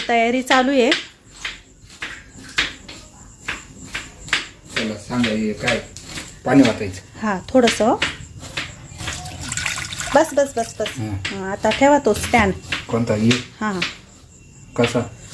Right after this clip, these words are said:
Speaker 1: ठेवा ना असाच. हा, ठेवा. हा, ठेवा आता याच्यात तुम्हाला काय ठेवायचं ते. पिन लावली का याची?
Speaker 2: पिनाला थांबवा आधी.
Speaker 1: कुठे पिन?
Speaker 2: बरोबर.
Speaker 1: पिन तर दिसा ना मला.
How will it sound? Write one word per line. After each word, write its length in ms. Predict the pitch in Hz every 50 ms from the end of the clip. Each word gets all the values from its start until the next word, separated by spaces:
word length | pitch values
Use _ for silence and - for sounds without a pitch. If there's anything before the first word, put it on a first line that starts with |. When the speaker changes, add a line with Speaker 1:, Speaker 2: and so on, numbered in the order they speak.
| - - - - - - - - - - - - -
Speaker 1:
ठेवा 200 | 302 349 427 415
ना 120 | 339 240
असाच. 460 | 196 202 - - 196 202 - - - - - - -
हा, 160 | 202 202 196
ठेवा. 300 | 196 - - 247 247 233 - - - - - - - 226 214 - - - - 277 277 - - 233
हा, 360 | 214 208 202 196 185 180 175 - -
ठेवा 200 | 262 285 294 285
आता 160 | 269 - 214
याच्यात 240 | 208 202 - 202 196
तुम्हाला 300 | - 214 208 220 208 202
काय 240 | - - 185 180 175
ठेवायचं 380 | - 214 202 196 190 - - 190
ते. 140 | 180 175 170 165 - - - - - - - - - -
पिन 120 | 269 262 254
लावली 360 | 254 277 277 294 311 349 381
का 120 | - 262
याची? 360 | 220 202 196 190 - - 190 165 - - - - - - - - -
Speaker 2:
पिनाला 320 | 123 120 123 123 123 131 - - -
थांबवा 240 | 123 123 127 123 117
आधी. 140 | 101 104 - - - - -
Speaker 1:
कुठे 160 | 339 381 349
पिन? 280 | - - 226 202 196
Speaker 2:
बरोबर. 380 | 208 - - - - - - -
Speaker 1:
पिन 200 | 285 285 277 277
तर 100 | 302 294
दिसा 300 | 254 311 359 - 381 339
ना 120 | 339 370
मला. 220 | 370 359 320 269